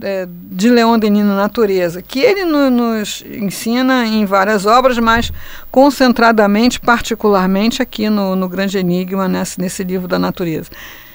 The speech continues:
A gente tem que falar, "Olha, você me encantou, é, eu senti isso, senti aquilo", pra fechar a experiência. Né? E, e realmente é uma coisa ao alcance de, de qualquer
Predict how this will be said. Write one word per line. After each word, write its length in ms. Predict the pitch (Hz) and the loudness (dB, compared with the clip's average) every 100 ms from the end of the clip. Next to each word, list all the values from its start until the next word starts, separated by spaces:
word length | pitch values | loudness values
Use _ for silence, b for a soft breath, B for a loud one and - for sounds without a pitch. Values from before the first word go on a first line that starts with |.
| B B | B B
A 80 | 233 | 2
gente 220 | 254 277 | 2 0
tem 160 | 320 349 | 0 -2
que 120 | 415 | -2
falar, 680 | - 554 554 523 571 494 - | 0 2 6 4 2 -2 -4
"Olha, 580 | - 294 294 214 208 196 | 2 4 4 4 2 0
você 340 | 196 220 - | -2 -4 -4
me 120 | 165 196 | -4 -4
encantou, 1080 | 269 427 - 233 220 330 339 220 175 165 B B B | -2 -2 4 6 8 6 6 4 0 -4 B B B
é, 460 | 196 196 190 185 175 165 165 B B - | 2 4 6 4 2 0 -2 B B -4
eu 220 | 185 180 | -2 0
senti 380 | - 202 180 233 | 0 0 0 2
isso, 320 | 214 262 - | 2 2 2
senti 240 | 196 - | -2 2
aquilo", 840 | 220 - 202 240 285 220 175 160 B B B - | 0 0 -2 2 2 2 2 0 B B B 2
pra 180 | 277 | 2
fechar 480 | 285 370 - 277 285 - - - - - - - | 2 -2 2 2 0 -4 -20 -20 -20 -20 -20 -8
a 140 | - 208 | -2 -2
experiência. 840 | - 220 208 180 160 - 156 165 - - - - - - - - - | 2 2 4 2 0 -4 -10 -14 -20 -20 -20 -20 -20 -20 -20 -14 -8
Né? 260 | - 208 | -6 -4
E, 280 | 202 208 - | -6 -6 -2
e 20 | |
realmente 540 | 190 269 349 302 311 330 | 2 2 4 4 4 0
é 40 | |
uma 140 | 339 | -2
coisa 460 | - 262 269 285 320 - - - - | 2 4 4 2 -6 -10 -20 -20 -4
ao 220 | - 240 | 2 4
alcance 640 | 233 - 220 226 247 262 | 4 2 0 2 0 -2
de, 280 | 233 247 262 | -4 -4 -6
de 200 | 233 269 | -6 -4
qualquer 480 | 311 320 - 269 | 0 -2 0 -2